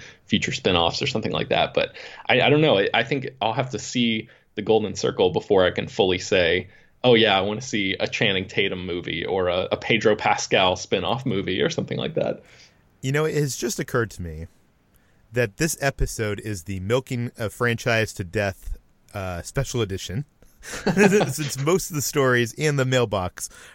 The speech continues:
Speaker 2: are gonna all have to do with that.
Speaker 1: Yeah.
Speaker 2: So, uh, <laughs> mo-, moving on,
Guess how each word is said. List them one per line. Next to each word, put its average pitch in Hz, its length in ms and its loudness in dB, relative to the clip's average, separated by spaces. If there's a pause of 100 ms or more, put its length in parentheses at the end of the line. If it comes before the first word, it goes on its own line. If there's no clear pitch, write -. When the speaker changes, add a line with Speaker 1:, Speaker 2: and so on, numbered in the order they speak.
Speaker 2:
are 113 160 2
gonna 107 640 2 (140)
all 139 200 4
have 110 200 0
to - 80 -14
do 87 140 -6
with 82 140 -8
that. 76 260 -10 (300)
Speaker 1:
Yeah. 107 120 4
Speaker 2:
So, 127 220 8
uh, 131 260 2 (460)
<laughs> - 260 -14
mo-, 135 160 -2 (300)
moving 190 320 -2
on, 110 400 2